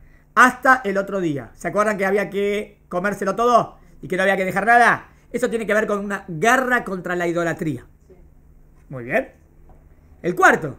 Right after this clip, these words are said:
Speaker 1: todo es el mismo tema. No quebrar ningún hueso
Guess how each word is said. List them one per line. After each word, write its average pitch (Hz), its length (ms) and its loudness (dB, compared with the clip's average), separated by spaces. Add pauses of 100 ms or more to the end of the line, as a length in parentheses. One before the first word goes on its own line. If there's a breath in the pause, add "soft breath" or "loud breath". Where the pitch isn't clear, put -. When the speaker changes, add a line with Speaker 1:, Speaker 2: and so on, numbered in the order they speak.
Speaker 1:
todo 226 220 0
es 214 80 -8
el 202 140 -4
mismo 220 200 -6
tema. 147 320 -6 (400 soft breath)
No 247 320 2
quebrar 254 400 4
ningún 240 360 -2
hueso 240 520 2